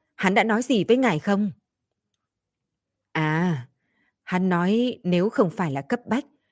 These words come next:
hà tất phải hao phí nhân lực rời đô." "Thế huynh trưởng trả lời thế nào?" "Ta nói Tấn Vương có ý tốt, nhưng vì cơ nghiệp trăm năm, không thể suy nghĩ nông cạn." "Huynh trưởng trả lời rất đúng.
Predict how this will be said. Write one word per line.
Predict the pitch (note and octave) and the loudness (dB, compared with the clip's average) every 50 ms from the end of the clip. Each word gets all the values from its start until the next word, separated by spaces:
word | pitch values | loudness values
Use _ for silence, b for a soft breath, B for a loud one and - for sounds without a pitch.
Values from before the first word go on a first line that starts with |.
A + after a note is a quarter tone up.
| _ _ | _ _
hà | _ - A3 F3+ | _ -2 -2 -2
tất | F3 - C#4 D4+ - | 0 0 -2 -2 0
phải | - F3 | -2 -2
hao | E3 F#3 G3+ G3 | 0 0 -2 -4
phí | - - G3 F#3 | -2 -2 -2 0
nhân | A#3 C4+ C4+ B3+ A3 | 0 0 2 2 2
lực | G3 F#3 - - - | 2 2 0 -2 0
rời | - G3 F3+ D3+ | 0 2 2 2
đô." | C3+ F3 F#3+ G3 G#3+ A3+ E3+ - - _ _ _ _ _ _ _ _ _ _ _ _ _ _ | 2 2 2 2 2 0 -2 -6 -12 _ _ _ _ _ _ _ _ _ _ _ _ _ _
"Thế | - D4 | 2 4
huynh | B3+ C#4 B3 G#3 | 6 6 4 4
trưởng | - - G#3+ F#3 D#3 | 4 2 0 0 0
trả | - - F3+ E3 | 0 0 0 4
lời | F3+ F#3 F3 | 4 2 2
thế | - C4 | 2 0
nào?" | C4 A#3 G3 F#3 F3+ D#3+ - - _ _ _ _ _ _ _ _ _ _ _ _ _ _ _ _ _ _ _ _ _ - | 0 0 0 0 -2 -4 -6 -12 _ _ _ _ _ _ _ _ _ _ _ _ _ _ _ _ _ _ _ _ _ -2
"Ta | F3+ E3 D3+ | -2 -2 0
nói | D3 D#3 D#3 D3 D3 G3+ A3+ C4+ - _ | -2 -4 -4 -2 -2 -4 -6 -6 -10 _
Tấn | - F3+ D#3+ F3 G3 | -2 -2 -2 -2 -2
Vương | F#3 G3 F3+ F3 D#3+ | 0 0 0 0 -2
có | - F#3+ | -2 -2
ý | - F3 F#3 G3+ - - | -2 0 -2 -2 -2 0
tốt, | A3+ B3+ D#4+ - - _ _ _ _ _ _ _ _ _ | 0 0 0 -2 -8 _ _ _ _ _ _ _ _ _
nhưng | B3+ C4 A#3+ G3+ | 2 2 2 4
vì | F#3+ G3 F3 D#3 D3 - | 2 2 2 2 0 0
cơ | - A#3 A3 | 0 0 2
nghiệp | F#3+ F3+ E3+ - - | 2 0 0 -2 -2
trăm | - - F#3+ F#3+ F3+ | -4 -4 -2 0 0
năm, | F#3 F#3 F#3+ F#3+ F3+ D3 - _ _ _ _ | 0 2 2 0 0 -2 -6 _ _ _ _
không | _ - A3 G3+ E3+ D#3 | _ -2 -2 -2 0 0
thể | - F#3+ E3+ C#3+ B2+ | -2 -2 -2 -2 -4
suy | - - F#3+ E3+ | -2 -2 -2 -2
nghĩ | D#3+ D#3+ F#3+ - B3 | 0 -2 -2 0 2
nông | A#3 G#3+ F#3 D#3+ - | 2 2 0 0 -2
cạn." | - F3+ E3 B2 D3+ C#3+ C#3 - _ _ _ _ _ _ _ _ _ _ _ _ _ _ _ _ _ _ _ _ _ _ _ _ _ _ _ | -2 -4 -2 -2 -4 -6 -8 -10 _ _ _ _ _ _ _ _ _ _ _ _ _ _ _ _ _ _ _ _ _ _ _ _ _ _ _
"Huynh | - G#3+ F#3+ E3 | 4 4 4 4
trưởng | - - G3+ E3 D3 C3+ | 2 2 2 2 2 -2
trả | - - F#3 D3+ | -2 -2 0 2
lời | E3 D#3+ C#3 | 2 0 2
rất | - B3 A#3+ - | 0 0 0 0
đúng. | F#3+ F3 E3+ G3 C4+ | 0 0 0 0 -2